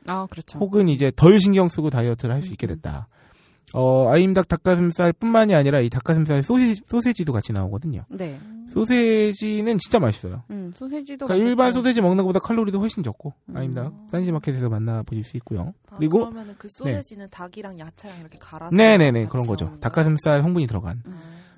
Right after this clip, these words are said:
Speaker 2: 어, 그리고 닭가슴살 큐브도 있어요.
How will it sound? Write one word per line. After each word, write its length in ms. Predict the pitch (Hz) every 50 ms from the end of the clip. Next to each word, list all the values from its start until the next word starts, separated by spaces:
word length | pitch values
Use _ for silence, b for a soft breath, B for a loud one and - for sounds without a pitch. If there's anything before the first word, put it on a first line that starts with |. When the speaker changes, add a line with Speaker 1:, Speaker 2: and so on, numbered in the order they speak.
| B B _ _ _ -
Speaker 2:
어, 260 | 135 135 135 135 139 139
그리고 360 | - 202 208 226 202 147 127
닭가슴살 600 | - - 170 - 214 196 208 202 185 - 196 180 -
큐브도 360 | - - 320 302 311 233 190
있어요. 260 | 127 113 - - -